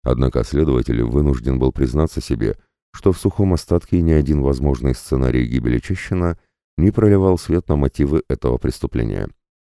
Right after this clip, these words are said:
Убийство, если это вообще было оно, не подпадало ни под один базовый предлог, которым традиционно руководствовались убийцы. Ненависть. Обаятельный тренер пользовался любовью и симпатией своего окружения.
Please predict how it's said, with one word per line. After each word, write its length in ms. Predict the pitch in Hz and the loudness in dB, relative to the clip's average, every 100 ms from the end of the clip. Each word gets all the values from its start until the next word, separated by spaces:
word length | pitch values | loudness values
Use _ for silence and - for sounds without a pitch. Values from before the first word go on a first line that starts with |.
| _ _ | _ _
Убийство, 760 | 64 64 82 113 - 60 57 52 | -2 0 0 -2 -2 0 0 -2
если 280 | 57 57 64 | -6 -2 -2
это 160 | 62 60 | -2 -2
вообще 360 | 60 - 65 | -2 -2 -2
было 260 | 58 58 57 | 0 0 0
оно, 260 | 65 80 - _ _ _ - | 0 -2 -4 _ _ _ 0
не 100 | 87 | 2
подпадало 640 | 95 - 87 95 92 87 | 2 2 4 6 6 6
ни 160 | 80 87 | 4 2
под 180 | 82 78 | 2 2
один 320 | 76 90 78 | 2 0 2
базовый 420 | 76 76 73 71 | 2 2 2 0
предлог, 460 | - 64 73 87 - _ _ - | 0 0 0 0 -4 _ _ -4
которым 320 | 78 78 78 | 0 2 2
традиционно 680 | 73 73 71 - 82 87 76 | 2 0 0 0 0 2 0
руководствовались 840 | 71 64 67 - - 64 60 - | 0 -2 -2 -2 -2 0 0 -2
убийцы. 460 | 58 57 - - - _ _ _ - | -4 -4 -4 -8 -8 _ _ _ -6
Ненависть. 600 | 62 76 82 57 - _ _ _ _ - | -2 0 0 -2 -8 _ _ _ _ -6
Обаятельный 640 | 60 62 90 107 113 120 | -2 2 2 2 0 0
тренер 360 | 101 92 98 95 | 2 2 2 2
пользовался 560 | 92 87 80 82 - 80 | 2 0 2 0 2 0
любовью 520 | 76 65 78 85 - | 2 2 2 2 -2
и 120 | 80 | -4
симпатией 600 | - 76 65 65 78 78 | -2 -2 0 0 0 0
своего 400 | - 64 57 65 | 0 -2 0 0
окружения. 640 | 67 65 62 69 67 50 | -2 -2 -2 0 -2 -4